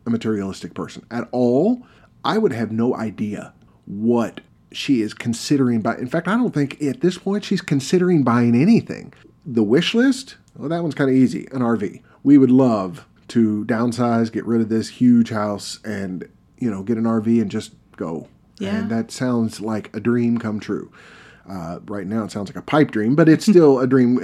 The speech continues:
Speaker 1: That would be a dream come true. But, I mean, really, I, I didn't, I was like, "Are you considering purchasing?" I don't think so.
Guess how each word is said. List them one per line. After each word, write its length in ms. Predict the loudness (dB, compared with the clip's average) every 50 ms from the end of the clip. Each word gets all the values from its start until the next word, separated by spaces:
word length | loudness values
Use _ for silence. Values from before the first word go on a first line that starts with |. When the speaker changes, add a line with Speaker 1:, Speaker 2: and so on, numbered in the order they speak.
| 0 2
Speaker 1:
That 120 | 2 2
would 120 | 2 2 2
be 80 | 0
a 60 | 0 0
dream 180 | -2 -6 -6
come 180 | -6 -8 -10 -8
true. 160 | -6 -8 -4
But, 240 | -2 -4 -4 -4 -4
I 60 | -4
mean, 280 | -2 0 -2 -2 -4 -4
really, 340 | -2 -2 0 0 -2 -4 -6 -8
I, 160 | -8 -8 -8 -8 -6
I 100 | -4 -2
didn't, 220 | -2 -2 -2 -2 -6
I 100 | -8 -12
was 140 | -16 -16
like, 140 | -20 -20 -20 -16
"Are 100 | -12 -8
you 120 | -6 -6 -4
considering 540 | -4 -6 -8 -6 -6 -6 -6 -4 -4 -6 -6
purchasing?" 380 | -4 -6 -6 -6 -8 -10 -10 -10
I 120 | -10 -10
don't 200 | -8 -10 -10 -10
think 180 | -10 -10 -10 -12
so. 320 | -14 -16 -16 -16 -18 -18